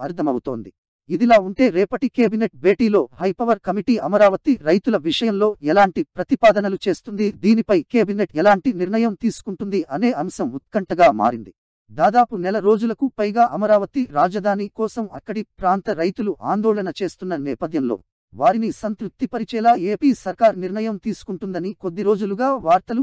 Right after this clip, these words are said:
వినిపిస్తున్నాయి. వారి కోసం ప్రభుత్వం ప్రత్యేక ప్యాకేజీ ప్రకటిస్తుందనే టాక్ కూడా వినిపిస్తోంది. ఈ నేపథ్యంలో రేపటి కేబినెట్ భేటీలో రాజధాని తరలింపుతో పాటు అమరావతి రైతులకు న్యాయం చేసేందుకు ఏపీ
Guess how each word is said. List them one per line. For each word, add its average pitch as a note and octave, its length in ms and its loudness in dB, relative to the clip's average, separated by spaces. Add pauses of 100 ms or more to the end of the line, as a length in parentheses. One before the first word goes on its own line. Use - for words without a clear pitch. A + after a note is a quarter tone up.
(120)
వినిపిస్తున్నాయి. C3 600 -10 (360)
వారి F3 280 2 (100)
కోసం G#3+ 280 -2 (100)
ప్రభుత్వం A3+ 420 -4 (120)
ప్రత్యేక G#3+ 400 -6 (100)
ప్యాకేజీ G3 400 -4 (140)
ప్రకటిస్తుందనే G3 720 -6 (120)
టాక్ F#3+ 260 -2
కూడా G3 180 2 (140)
వినిపిస్తోంది. C3+ 640 -8 (380)
ఈ F#3+ 120 4 (120)
నేపథ్యంలో A#3+ 500 0 (180)
రేపటి G3+ 320 -2 (100)
కేబినెట్ A3 460 0
భేటీలో G#3+ 380 2 (180)
రాజధాని G3 500 4 (140)
తరలింపుతో F#3+ 480 -2 (160)
పాటు F3 200 4 (140)
అమరావతి G#3 460 2 (160)
రైతులకు G3+ 420 0 (160)
న్యాయం G#3 300 4 (100)
చేసేందుకు G3 500 -2 (220)
ఏపీ A3+ 180 0